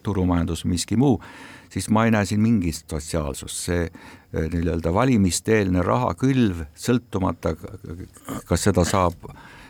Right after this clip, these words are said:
abivajaja või see on lihtsalt, äh, kõigile võrdselt, äh, see on ainult üks osa so-, ja võib-olla kõige vähem tähtis osa sotsiaalsest turumajandust.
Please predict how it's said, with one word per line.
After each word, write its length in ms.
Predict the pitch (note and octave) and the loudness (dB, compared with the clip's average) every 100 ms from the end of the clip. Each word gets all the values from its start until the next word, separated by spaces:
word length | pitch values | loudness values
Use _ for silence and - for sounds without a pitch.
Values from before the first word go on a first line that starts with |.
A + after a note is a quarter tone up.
| - | -4
abivajaja 800 | G#2 C3 A2 G2+ G2+ F#2+ F#2 F2+ E2+ F2+ | -2 2 2 4 4 4 4 4 2 2
või 180 | F2+ E2 | 0 -2
see 160 | F#2+ F2+ | -2 -2
on 160 | F2 | 0
lihtsalt, 600 | F#2+ G2+ - E2+ - - F2+ | -2 -2 -4 -4 -6 -6 -2
äh, 280 | D#2+ D#2+ - - - | -2 -4 -12 -18 0
kõigile 580 | D3 D3 A#2+ A2 G#2 F2+ - - - - | 2 4 2 2 2 0 -8 -20 -20 -2
võrdselt, 640 | G2+ A#2+ - - F#2 F2 - | 0 0 -2 -4 -4 -4 -10
äh, 300 | G2 F2 F2+ - | -12 -10 -10 -12
see 220 | - C3+ A#2+ | -6 0 4
on 140 | A2+ | 4
ainult 280 | A#2+ G#2 - - G#2+ C#3+ | 2 0 -8 -8 -4 -4
üks 220 | - - | -2 -2
osa 280 | B2 G2+ C#2+ | 0 0 -2
so-, 160 | - F2+ - E2 | -2 -2 -4 -8
ja 180 | F#2 F#2+ | -2 -2
võib-olla 500 | E2 A#2 G#2+ A2 G2+ | 0 0 2 2 2
kõige 320 | - B2 A2+ G2+ A2 | 0 0 2 0 0
vähem 340 | C3+ C#3 F#2+ E2+ | 0 2 0 2
tähtis 380 | A#2 - F#2 | 0 -2 -2
osa 220 | B2 A2 F#2+ | 0 0 0
sotsiaalsest 640 | F#2 - A2 F2+ - - | -2 -2 0 0 -4 -2
turumajandust. 640 | C#3 A2 F2 D#2 C#2+ - | 0 2 2 0 -2 -10